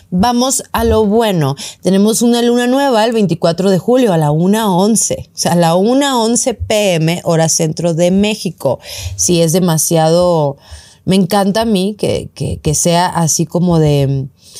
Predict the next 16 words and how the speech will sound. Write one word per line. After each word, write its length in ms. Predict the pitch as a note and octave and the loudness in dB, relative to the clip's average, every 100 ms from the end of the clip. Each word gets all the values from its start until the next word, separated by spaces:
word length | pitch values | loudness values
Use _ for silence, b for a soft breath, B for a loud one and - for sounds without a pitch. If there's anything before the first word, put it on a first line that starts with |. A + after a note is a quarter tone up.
| B B B - - - _ | B B B -20 -18 -20 _
de 180 | D#3+ F3 | 0 2
literalmente 840 | E3+ E3 F3 G#3+ G#3+ A3 A3 C4+ - | 2 2 2 2 2 0 0 -2 0
a 100 | D#3+ | 0
la 220 | D3 - - | 0 -2 0
una 320 | G#3+ A#3 - | 2 2 0
once. 760 | F3+ E3+ E3+ D#3 - - G#3 - - B B B | 0 2 2 2 -2 -8 -10 -14 -18 B B B
Entonces 340 | - F3 G#3 | -6 -2 -2
es 160 | A#3+ - | -2 0
una 160 | B3 | 0
luna 280 | B3 A3+ A3 | 2 2 0
perfecta 600 | A3 A3 - E3+ - E3 | -2 -4 -2 -2 -2 -2
para 460 | F3+ F3 E3 D#3 E3+ | 0 2 4 2 0
sembrar 560 | - F#3+ F3 D#3 C#3+ C#3+ | -2 0 2 2 2 0
nuestros 380 | D#3 C#3+ D#3+ | -2 -4 -6
deseos 460 | D3 C3+ C#3 C3+ D3 | -4 -4 -2 0 0
valientes, 760 | C#3+ C#3 F3+ F#3 D3+ - - | 0 2 2 2 -2 -6 -12